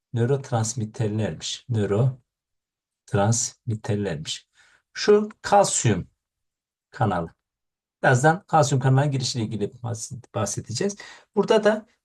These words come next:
bu transmitter maddelerin tutunmasını sağlayan çeşitli reseptörlerimiz vardır. Bakın sinirden gelen impuls,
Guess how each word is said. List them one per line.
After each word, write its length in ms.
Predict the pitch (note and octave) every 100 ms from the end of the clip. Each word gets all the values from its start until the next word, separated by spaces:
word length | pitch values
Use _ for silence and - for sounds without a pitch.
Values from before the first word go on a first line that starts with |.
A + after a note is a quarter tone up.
| -
bu 80 |
transmitter 720 | - F#3 F3+ - F#3+ - G#3 G3+
maddelerin 720 | E3+ C3+ - A#2+ A2+ A#2+ - _
tutunmasını 800 | - - E3+ E3+ D#3+ F3+ F#3 D3
sağlayan 540 | - B2+ A2+ D#3+ F#3+ -
çeşitli 600 | - C3+ - - G3 G3+ _ _ _ _
reseptörlerimiz 1160 | C3 C#3+ - F3 - - B2+ B2 A#2+ B2+ A2 G2
vardır. 420 | E2 - - - _ _ _ -
Bakın 240 | F3+ C#3
sinirden 840 | A#2+ - E3+ F#3+ A3 - F3+ F#3+
gelen 300 | E3+ D#3 C3
impuls, 600 | A2+ D#3+ D3 A#2+ B2 -